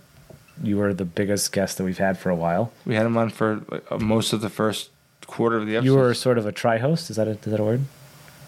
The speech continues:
Speaker 2: I don't know. Sure.
Speaker 1: For the longest time. Yeah. Okay. Yeah.
Speaker 2: Sure.
Speaker 1: Yeah. You, you, you, yeah, you were there for a while. Josh, come on, man. Like, you were, like,
Speaker 2: We were on a lot of episodes now. None, none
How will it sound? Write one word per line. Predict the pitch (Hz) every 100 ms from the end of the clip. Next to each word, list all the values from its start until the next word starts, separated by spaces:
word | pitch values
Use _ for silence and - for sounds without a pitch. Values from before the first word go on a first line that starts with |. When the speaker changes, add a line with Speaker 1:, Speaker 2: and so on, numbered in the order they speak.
| - - -
Speaker 2:
I | 120
don't | 104
know. | 101 - -
Sure. | - 101 101 -
Speaker 1:
For | 107
the |
longest | 104 101
time. | 107 107 110 - _ -
Yeah. | 123 120 127 - _ _ 127
Okay. | 135 117 110 -
Yeah. | 127
Speaker 2:
Sure. | 113 101 120
Speaker 1:
Yeah. | 120
You, | 123 131
you, | 139 127 127
you, | 120
yeah, | 123 135
you | 113 117
were | 120
there | 120
for | 120 123
a |
while. | 110 107 120 - - - - 98
Josh, | 127 147 170 - - _ _ _ _ _ _ _ - - - -
come | - 113
on, | 139 113
man. | 104 98 104
Like, | 104 101 92
you | 117 143
were, | 120
like, | 98 92 90 - _ - -
Speaker 2:
We | 208
were |
on | 170 113
a |
lot | 139 147
of | - 139
episodes | 143 127 113 110 117
now. | 131
None, | 110 110 127 110
none | 117 139 113